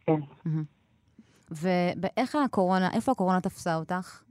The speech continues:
Speaker 2: אה, איך באמת, אה, הצלחת לעשות אמנות בתקופת הקורונה, אם בכלל? הכתיבה שלך, אה,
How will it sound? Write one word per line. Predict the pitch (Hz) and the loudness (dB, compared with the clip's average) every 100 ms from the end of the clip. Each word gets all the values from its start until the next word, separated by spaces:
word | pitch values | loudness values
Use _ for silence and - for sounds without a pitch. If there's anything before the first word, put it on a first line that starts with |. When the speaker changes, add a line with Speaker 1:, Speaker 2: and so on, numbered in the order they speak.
| 240 | -4
Speaker 2:
אה, | 170 160 156 - | 0 2 0 -2
איך | 208 190 | -4 -4
באמת, | 190 180 185 - | -4 -2 -4 -2
אה, | 190 170 - | -2 -2 -4
הצלחת | 175 - 185 - | -8 -4 -6 -4
לעשות | 175 - 185 | -6 -4 -4
אמנות | 160 160 220 214 | -2 0 0 -2
בתקופת | 190 - 170 175 | -4 -6 -4 -6
הקורונה, | - 160 160 156 | -4 -2 0 0
אם | 156 | -2
בכלל? | 151 - 202 185 175 175 _ _ _ | -4 -2 0 0 -2 -8 _ _ _
הכתיבה | - 180 180 | -8 -4 -2
שלך, | 175 185 175 | -2 -4 -4
אה, | - | -4